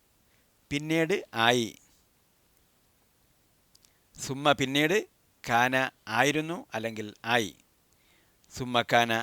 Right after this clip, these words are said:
പിന്നെ ആയി, മിനല്ലദീന ആമനു വിശ്വാസികളുടെ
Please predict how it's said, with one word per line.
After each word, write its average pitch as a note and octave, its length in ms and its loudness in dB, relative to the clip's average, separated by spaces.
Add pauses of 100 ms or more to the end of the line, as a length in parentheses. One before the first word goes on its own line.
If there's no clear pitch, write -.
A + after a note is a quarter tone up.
(400)
പിന്നെ A#2+ 280 -6 (200)
ആയി, D#3+ 180 2 (1300)
മിനല്ലദീന A#2 720 0 (240)
ആമനു A2 340 -4 (1600)
വിശ്വാസികളുടെ A2 760 -2